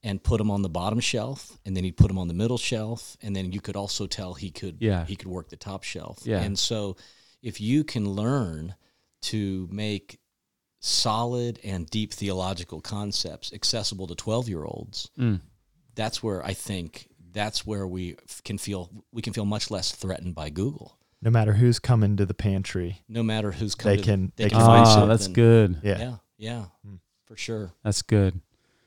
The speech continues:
Speaker 2: That's good. That's a great question. Um, yeah, let me follow up with another one. Uh, you mentioned, uh, God-given platforms. So when you think about public theology for the,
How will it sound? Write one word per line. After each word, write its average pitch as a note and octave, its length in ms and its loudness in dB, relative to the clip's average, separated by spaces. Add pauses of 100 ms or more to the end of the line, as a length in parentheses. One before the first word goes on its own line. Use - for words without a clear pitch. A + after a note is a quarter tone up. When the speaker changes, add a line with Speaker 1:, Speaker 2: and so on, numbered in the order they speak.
(280)
Speaker 2:
That's A#2+ 160 2
good. A#2 140 6
That's A2 140 4
a - 40 -6
great A#2+ 220 6
question. G2+ 680 2
Um, G#2 520 4 (840)
yeah, C#3 140 12
let C#3 140 10
me D#3 140 8
follow C3 380 10
up B2 240 8
with C3 180 0
another A#2 260 6
one. G#2 380 2 (100)
Uh, A2+ 200 4
you A#2+ 240 6
mentioned, C#3+ 680 6
uh, A#2 440 4 (180)
God-given B2+ 680 6
platforms. G#2+ 640 -2
So B2+ 120 4
when A#2 180 6
you A2 100 6
think C#3 140 4
about A#2 200 6
public A#2 280 2
theology G#2+ 480 4
for G#2 140 0
the, G#2 100 2